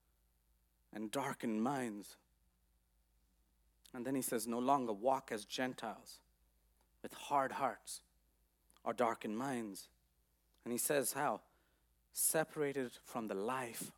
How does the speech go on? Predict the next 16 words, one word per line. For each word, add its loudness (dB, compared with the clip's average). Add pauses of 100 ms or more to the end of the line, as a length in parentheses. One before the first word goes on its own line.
(200)
of -4
God." -4 (2500)
A -2
hard 4
heart 6 (1200)
and -2
dark 6
mind 2 (380)
only 0
exists 0 (360)
apart -2
from -6
the -6
knowledge -6
of -12
God. -10